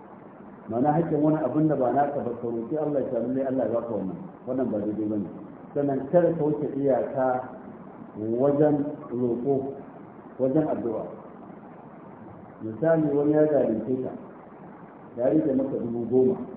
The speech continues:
ka ba shi aro ko ajiya, kai ne ma bai ba ka ba,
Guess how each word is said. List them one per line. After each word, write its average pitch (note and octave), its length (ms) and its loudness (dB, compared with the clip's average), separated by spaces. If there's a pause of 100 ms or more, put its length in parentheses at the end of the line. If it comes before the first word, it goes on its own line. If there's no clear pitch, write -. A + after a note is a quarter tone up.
(760)
ka C3 220 4
ba D3+ 160 6
shi D3 160 -2
aro B2 320 0
ko C#3+ 160 4
ajiya, A#2 320 0 (880)
kai D#3+ 100 4
ne D#3 180 6
ma C#3 180 4
bai B2+ 180 0
ba B2+ 240 4
ka A#2 80 -2
ba, - 140 -4